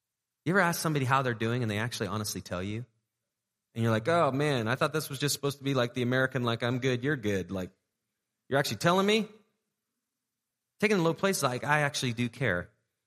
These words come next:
And in that moment, you have to remind, "Okay, God, help me to listen to this person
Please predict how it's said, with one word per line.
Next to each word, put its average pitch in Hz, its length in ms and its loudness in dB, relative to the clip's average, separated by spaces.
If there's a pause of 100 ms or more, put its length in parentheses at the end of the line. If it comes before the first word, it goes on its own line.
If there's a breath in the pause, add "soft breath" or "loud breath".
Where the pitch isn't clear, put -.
(680)
And 110 100 -4
in 139 180 2
that 143 140 2
moment, 143 280 2
you 117 60 0
have 120 100 -4
to 113 80 -2
remind, 104 300 -2
"Okay, 101 180 -10
God, 82 240 -10
help 113 120 -10
me 117 80 -8
to 101 60 -6
listen 90 320 -12
to 71 60 -18
this 78 160 -20
person - 420 -20